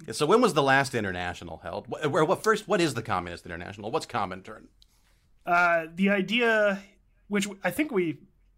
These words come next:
Speaker 2: actually, did we mention this last time? I know we talked about the fact that the Russian Revolution really had to reverse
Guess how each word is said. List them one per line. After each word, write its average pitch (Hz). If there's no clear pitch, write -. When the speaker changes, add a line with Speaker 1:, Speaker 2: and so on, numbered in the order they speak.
Speaker 2:
actually, 208
did 208
we 330
mention 311
this 277
last 240
time? 208
I 180
know 202
we 262
talked 190
about 175
the 160
fact 165
that 165
the 170
Russian 165
Revolution 160
really 160
had 160
to 165
reverse 156